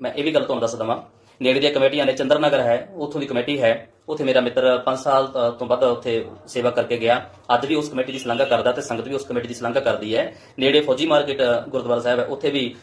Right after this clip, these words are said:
ਤਕਰੀਬਨ ਦਸ ਸਾਲ ਹੋ ਗਏ ਗ੍ਰੰਥੀ ਸਿੰਘ ਨੂੰ ਉੱਥੇ ਆਏ ਹੋਇਆਂ ਨੂੰ, ਉਹ ਵੀ ਉੱਥੋਂ ਦੀ ਕਮੇਟੀ ਬਹੁਤ ਚੰਗੀ ਹੈ, ਸੰਗਤ ਸ਼ਲਾਘਾ ਕਰਦੀ ਹੈ। ਜੋ ਸਹੀ ਹੈ ਉਹਨੂੰ ਸਹੀ ਕਿਹਾ ਜਾਂਦਾ ਹੈ, ਜਿਹੜਾ ਗਲਤ ਹੈ ਉਹਨੂੰ ਗਲਤ ਜਦੋਂ ਕਿਹਾ ਜਾਂਦਾ ਹੈ ਜਾਂ ਮੇਰੇ ਵਰਗਾ ਉਹਨੂੰ ਕੋਈ ਮਰਜ਼ਾਦਾ ਤੋਂ ਕੋਈ ਦੱਸਦਾ ਹੈ ਜਾਂ ਕੋਈ ਕਹਿੰਦਾ ਹੈ ਤੁਸੀਂ ਗਲਤ ਕਰ ਰਹੇ ਹੋ ਤਾਂ ਉਹਨੂੰ ਇਸ ਤਰ੍ਹਾਂ ਛੁੱਟੀ ਕਰ ਦਿੱਤੀ ਜਾਂਦੀ ਹੈ।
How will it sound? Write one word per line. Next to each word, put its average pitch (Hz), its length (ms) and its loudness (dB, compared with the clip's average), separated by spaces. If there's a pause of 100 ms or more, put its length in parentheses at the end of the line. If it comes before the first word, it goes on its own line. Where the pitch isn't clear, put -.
(100)
ਤਕਰੀਬਨ 131 300 0
ਦਸ 120 180 4
ਸਾਲ 151 160 2
ਹੋ 123 80 2
ਗਏ 117 100 -4
ਗ੍ਰੰਥੀ 117 240 -4
ਸਿੰਘ 127 180 -6
ਨੂੰ 123 80 -4
ਉੱਥੇ 120 140 -2
ਆਏ 110 100 2
ਹੋਇਆਂ 110 180 -2
ਨੂੰ, 139 160 -8 (280)
ਉਹ 156 100 -4
ਵੀ 180 60 -2
ਉੱਥੋਂ 170 180 -4
ਦੀ 170 60 0
ਕਮੇਟੀ 147 260 -2
ਬਹੁਤ 127 180 0
ਚੰਗੀ 117 140 -4
ਹੈ, 127 60 0
ਸੰਗਤ 117 220 -4
ਸ਼ਲਾਘਾ 120 240 0
ਕਰਦੀ 113 300 0
ਹੈ। - 100 -12 (180)
ਜੋ 208 100 4
ਸਹੀ 214 340 6
ਹੈ 226 140 2
ਉਹਨੂੰ 220 180 -2
ਸਹੀ 190 180 0
ਕਿਹਾ 175 220 4
ਜਾਂਦਾ 143 260 0
ਹੈ, - 180 -20 (840)
ਜਿਹੜਾ 196 160 6
ਗਲਤ 175 260 4
ਹੈ 190 400 0
ਉਹਨੂੰ 180 180 -2
ਗਲਤ 143 200 2
ਜਦੋਂ 156 200 -2
ਕਿਹਾ 147 180 6
ਜਾਂਦਾ 139 280 4
ਹੈ 143 320 0 (280)
ਜਾਂ 135 100 0
ਮੇਰੇ 143 180 4
ਵਰਗਾ 160 220 6
ਉਹਨੂੰ 175 140 2
ਕੋਈ 165 140 0
ਮਰਜ਼ਾਦਾ 131 400 4
ਤੋਂ 139 80 -4
ਕੋਈ 143 120 -6
ਦੱਸਦਾ 135 340 2
ਹੈ 127 280 -2 (200)
ਜਾਂ 139 100 4
ਕੋਈ 143 120 -4
ਕਹਿੰਦਾ 143 240 4
ਹੈ 143 120 2
ਤੁਸੀਂ 139 220 -8
ਗਲਤ 127 180 2
ਕਰ 135 160 4
ਰਹੇ 127 100 0
ਹੋ 135 80 0
ਤਾਂ - 140 -6
ਉਹਨੂੰ 170 500 -2
ਇਸ 156 120 -6
ਤਰ੍ਹਾਂ 151 140 0
ਛੁੱਟੀ 175 180 -4
ਕਰ 123 140 4
ਦਿੱਤੀ 110 200 -6
ਜਾਂਦੀ 107 300 -8
ਹੈ। - 100 -20